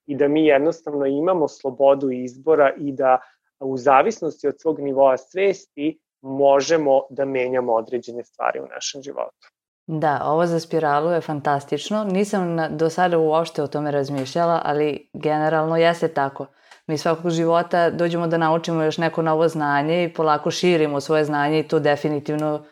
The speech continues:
Speaker 2: sad mi je kliknulo, više liči na spiralu nego na začarani krug. A htela sam samo da kažem da mi je isto sada palo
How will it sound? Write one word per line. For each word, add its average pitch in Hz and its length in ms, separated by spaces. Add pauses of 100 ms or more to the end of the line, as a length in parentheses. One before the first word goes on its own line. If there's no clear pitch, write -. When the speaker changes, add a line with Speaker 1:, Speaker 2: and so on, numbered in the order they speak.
(140)
Speaker 2:
sad 131 320
mi 135 100
je 127 320 (120)
kliknulo, 147 500
više 143 260
liči 143 280
na 151 120
spiralu 135 560
nego 131 220
na 131 240 (520)
začarani 151 580
krug. 180 300 (400)
A - 80
htela 175 320
sam 175 180
samo 180 260
da 165 100
kažem 170 420 (720)
da 151 580
mi 160 140
je 160 180
isto 208 200
sada 185 280
palo 180 300